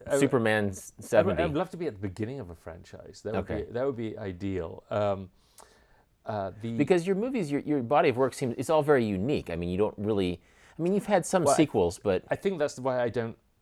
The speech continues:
Speaker 1: generally get, uh, don't yet get offered those big, um, action-y films, is because they don't want unique. They want, uh, something which fits the mold. And certainly, if you've got a film with a number after it,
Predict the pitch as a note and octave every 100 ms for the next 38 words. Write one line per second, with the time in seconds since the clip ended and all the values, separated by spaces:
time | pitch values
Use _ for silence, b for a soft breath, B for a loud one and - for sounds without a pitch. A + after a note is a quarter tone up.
0 | - - A#2+ A#2+ G2+ F#2+ F2+ G2+ - -
1 | G2 G#2+ B2+ A#2 A#2 D3 - - - _
2 | _ _ _ _ G#2+ G#2+ G2 G2+ - G2+
3 | F#2 E2 - G2 F2+ E2+ _ _ - G#2
4 | F2+ E2+ _ _ - F#2 F2 E2+ F2 F2
5 | F2+ _ _ - G#2 - F#2+ F2 - E2+
6 | E2 - G#2+ - G#2+ G2+ A2+ B2 A2+ F#2+
7 | A#2+ G#2+ - G#2 F2+ E2+ D#2+ E2 - -
8 | G2+ G2 F#2+ G2+ - - _ G2 F#2 F2+
9 | F2+ G2 F#2 F2+ F2+ - F#2+ - G2 F#2
10 | F2 F#2+ G2 D#3+ E3 G#2+ F#2 F#2 G2 G2+
11 | G2 G2 A2 G2 F2+ F2+ G#2+ F#2 E2+ D#2+
12 | - E2+ F2+